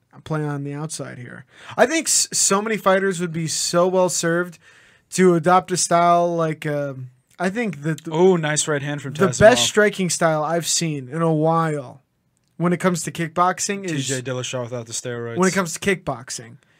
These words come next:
Speaker 1: is
Speaker 2: It's
Speaker 1: Joseph
Speaker 2: kickboxing.
Speaker 1: Valtellini.
Speaker 2: It's been a long time since we saw him.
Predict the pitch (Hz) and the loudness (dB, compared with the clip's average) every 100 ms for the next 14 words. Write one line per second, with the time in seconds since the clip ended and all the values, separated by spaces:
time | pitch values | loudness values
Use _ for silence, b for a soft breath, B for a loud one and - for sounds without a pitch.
0 | _ - 165 151 131 180 175 - 175 135 | _ -6 -4 -2 0 2 2 0 -2 0
1 | 160 170 165 160 156 139 123 - _ _ | 2 2 2 -4 -4 -8 -12 -18 _ _
2 | _ _ _ _ _ _ - - 139 110 | _ _ _ _ _ _ -18 -10 -8 -8
3 | 113 120 117 127 120 117 117 - 120 113 | -8 -10 -10 -12 -14 -16 -10 -8 -8 -8
4 | 131 120 | -12 -14